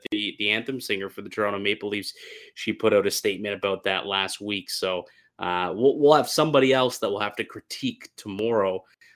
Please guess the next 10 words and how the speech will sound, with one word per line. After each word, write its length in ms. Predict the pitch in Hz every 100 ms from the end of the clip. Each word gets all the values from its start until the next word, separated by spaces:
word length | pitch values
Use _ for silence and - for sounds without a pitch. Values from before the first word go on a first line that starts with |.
| _
Um, 560 | - 101 101 101 98 92 -
but 200 | 117 - _ _ - - - -
<laughs> 580 | 143 _ - - -
also, 500 | - 127 131 - 117
before 360 | 104 113 143 147
we, 200 | 139 123
before 300 | - - 143
we 120 | 127
head 160 | 101 95
out, 200 | 92